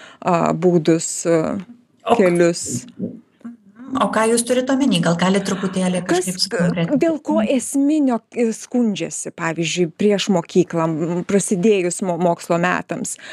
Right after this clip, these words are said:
Speaker 1: A, kokie, kokie pagrindiniai būna to į-, įvardijami nusiskundimai, problemos, kurias,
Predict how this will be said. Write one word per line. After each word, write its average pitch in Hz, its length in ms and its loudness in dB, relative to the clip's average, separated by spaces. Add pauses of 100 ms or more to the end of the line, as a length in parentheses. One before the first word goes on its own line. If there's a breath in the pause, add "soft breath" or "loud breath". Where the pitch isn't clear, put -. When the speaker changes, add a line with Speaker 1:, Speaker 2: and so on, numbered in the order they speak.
(140 loud breath)
Speaker 1:
A, 185 340 0
kokie, 240 480 -2
kokie 262 320 0
pagrindiniai 233 640 2
būna 196 340 0
to 190 180 -2 (100)
į-, 180 420 -2
įvardijami 196 520 0
nusiskundimai, 185 760 0
problemos, 202 640 0
kurias, 185 320 -2